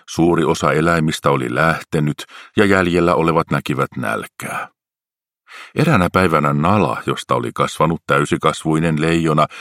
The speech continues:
tupsahti Simban uuteen kotipaikkaan ja kertoi, kuinka kovasti Simbaa tarvittiin Jylhämaassa.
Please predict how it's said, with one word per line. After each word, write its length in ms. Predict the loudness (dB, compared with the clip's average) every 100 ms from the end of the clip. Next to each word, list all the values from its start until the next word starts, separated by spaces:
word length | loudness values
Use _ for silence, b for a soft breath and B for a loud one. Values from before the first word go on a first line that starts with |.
| B B
tupsahti 500 | -2 0 -2 -4 -4
Simban 440 | 0 2 2 2 0
uuteen 480 | 0 -2 -2 -4 -2
kotipaikkaan 960 | -2 0 -2 -4 -6 -8 -6 -4 -4 B B B -4
ja 60 | 0
kertoi, 380 | 0 2 0 0
kuinka 260 | 0 0 0
kovasti 400 | 0 0 -2 -2
Simbaa 500 | 0 2 2 0 0
tarvittiin 600 | 0 0 -4 -4 -4 -2
Jylhämaassa. 880 | -2 -2 -6 -8 -8 -10 -12 -16